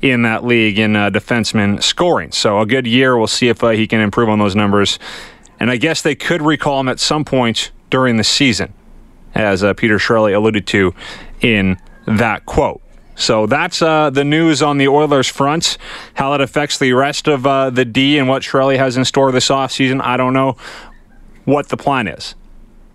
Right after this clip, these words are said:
I, I do think they need to add a right shot D-man still. Of course, you have Larson there and, uh, Benning and, uh, Ethan Bear pushing for, uh,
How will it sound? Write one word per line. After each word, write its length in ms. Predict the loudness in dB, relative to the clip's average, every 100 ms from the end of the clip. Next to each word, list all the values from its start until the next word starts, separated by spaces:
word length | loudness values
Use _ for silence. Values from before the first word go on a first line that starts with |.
| -8
I, 260 | -6 -4 -2
I 40 |
do 140 | -2 -2
think 200 | -2 -2
they 60 |
need 160 | -2 0
to 60 | 0
add 180 | 2
a 40 | 2
right 200 | 2 0
shot 320 | -2 -2 0
D-man 420 | 0 2 0 0
still. 320 | -2 0 0
Of 120 | 0 -2
course, 340 | -2 0 0
you 40 |
have 120 | 0 2
Larson 440 | 2 0 0 0
there 220 | 0 0
and, 280 | 0 0 0
uh, 60 | 0
Benning 520 | -2 0 2 0 -2 -8 -18 -20 -6
and, 260 | -2 0 0
uh, 40 |
Ethan 460 | 0 0 0 -2 0
Bear 300 | 0 2 0
pushing 420 | 0 -2 0 0
for, 400 | 0 0 2 2
uh, 200 | 2